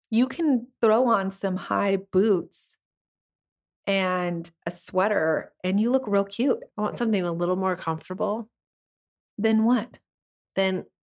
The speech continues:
Speaker 2: workout pants.
Speaker 1: <laughs> Like sweatpants?
Speaker 2: <laughs> Yeah.
Speaker 1: Joggers?
Speaker 2: Yeah.
Speaker 1: Actually, so I think joggers are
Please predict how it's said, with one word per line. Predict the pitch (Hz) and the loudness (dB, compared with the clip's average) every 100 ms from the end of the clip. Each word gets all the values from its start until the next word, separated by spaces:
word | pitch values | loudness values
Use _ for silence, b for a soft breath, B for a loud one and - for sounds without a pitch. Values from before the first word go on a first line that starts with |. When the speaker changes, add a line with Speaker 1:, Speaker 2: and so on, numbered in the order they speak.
| _ | _
Speaker 2:
workout | 196 208 226 240 - | -2 -2 0 -2 -2
pants. | 143 87 - - _ | -6 -8 -10 -18 _
Speaker 1:
<laughs> | _ - | _ -4
Like | 233 233 220 | -2 -2 -6
sweatpants? | - 180 185 202 - - 294 330 220 220 202 | -10 -2 0 0 -4 -2 0 0 -2 -2 0
Speaker 2:
<laughs> | |
Yeah. | 220 - - 220 - B B B - | 0 0 -2 -6 -10 B B B 0
Speaker 1:
Joggers? | 190 202 262 320 415 - - _ _ b b b _ | 2 2 0 -2 -2 -6 -16 _ _ b b b _
Speaker 2:
Yeah. | 190 180 165 | -8 -6 -4
Speaker 1:
Actually, | - 196 - - 175 175 170 165 - | -2 -4 -4 -10 -10 -8 -10 -10 -4
so | 196 - | -4 0
I | 185 | -4
think | 190 196 | -4 -8
joggers | - 170 165 165 160 - | 0 0 2 0 -2 -2
are | 160 | -4